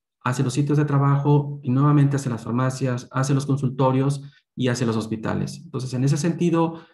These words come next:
eh, esos dos grandes, eh, restricciones o medidas que se han implementado a partir de la pandemia han tenido un impacto importante en la, en la, en las medidas que se han implementado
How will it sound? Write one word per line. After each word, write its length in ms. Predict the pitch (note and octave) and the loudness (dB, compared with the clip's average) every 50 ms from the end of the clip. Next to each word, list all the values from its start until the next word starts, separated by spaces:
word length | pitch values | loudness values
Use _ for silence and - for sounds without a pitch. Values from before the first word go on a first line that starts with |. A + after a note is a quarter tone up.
| _ _ _ _ _ _ - | _ _ _ _ _ _ -4
eh, 420 | B2+ B2+ B2+ B2 A#2+ - - - - - | -2 0 0 0 -2 -4 -6 -12 -4 0
esos 240 | C#3+ C#3+ D3+ D3+ | 0 2 2 2
dos 180 | C#3+ D#3 D3+ C#3+ | 2 2 2 2
grandes, 640 | C#3+ C#3+ C#3+ C#3 C#3 C#3+ C#3+ C#3+ C#3 - - - - C3 | 2 4 4 4 4 4 4 4 2 0 -2 -6 -8 -8
eh, 360 | A#2+ A#2+ A#2 A#2 A#2 A2+ - C#3 | -6 -6 -6 -6 -6 -6 -6 -4
restricciones 680 | C3 B2 B2 A#2+ A2 - - D#3 D#3+ D3 B2 A2+ - | -4 -4 -4 -6 -10 -4 -2 0 2 2 2 0 -2
o 120 | - C3 A#2 | -4 -4 -4
medidas 380 | A2+ A2+ B2 C3+ C#3+ C3 B2 | -2 0 0 0 0 0 -4
que 80 | - A2+ | -4 -4
se 100 | B2+ B2+ | -2 0
han 60 | C3 | 0
implementado 560 | B2 A#2+ B2+ B2 A#2+ A2+ - C#3 C3+ B2 A2+ | 0 0 0 0 -2 0 0 0 0 0 -2
a 60 | G#2+ | -4
partir 260 | - A2 - - B2+ A#2+ | -4 -8 -6 -6 -4 -4
de 80 | B2+ | -2
la 120 | C3 C3 - | -4 -2 0
pandemia 540 | D3 D3 D3+ D#3 D3 C#3+ C#3 C#3+ C#3+ C#3+ C#3 - - _ _ _ _ _ | 2 2 4 4 4 4 4 4 4 2 -2 -6 -12 _ _ _ _ _
han 120 | - D3 D3 | -2 0 2
tenido 240 | D#3+ E3+ E3 D#3+ D#3+ | 2 2 4 4 4
un 80 | D#3 | 4
impacto 640 | D3 C#3+ C#3 C3+ C3 C3 - - C#3 C#3 C#3 C#3+ C#3 C#3+ | 2 2 2 0 -2 -2 -2 0 2 2 2 2 0 -2
importante 920 | C3 - A#2+ A#2+ A#2 - B2+ B2+ B2 A#2 - A#2 A2+ A2+ A2 - - A#2 | -2 -2 -4 -6 -4 -2 0 0 0 0 -2 -2 -2 -2 -4 -4 -4 -4
en 120 | A2+ A2 | -2 0
la, 320 | A2 A2 A2 G#2+ G#2 G#2 - | 0 -2 -2 -4 -6 -8 -6
en 220 | - A#2 A2+ A2 G#2+ | -6 -4 -4 -4 -4
la, 280 | G#2+ G#2+ G#2+ G#2+ G#2 | -4 -6 -4 -4 -4
en 600 | G#2 G#2 G2 F#2+ G2 - - _ _ _ _ - A#2+ | -2 -2 -4 -4 -6 -10 -14 _ _ _ _ -4 -2
las 100 | A#2+ A#2+ | 0 0
medidas 400 | B2 A#2+ C3 C#3 D3 C#3+ C#3+ C#3+ | 0 2 2 4 4 4 4 2
que 80 | - | 0
se 120 | - - C3+ | -2 0 0
han 60 | C#3 | 2
implementado 680 | C3+ C#3 D3 D3 D3 C#3+ D3 D#3 D3 C#3+ C#3 C#3+ C#3+ | 2 4 4 4 4 4 4 4 4 4 4 4 2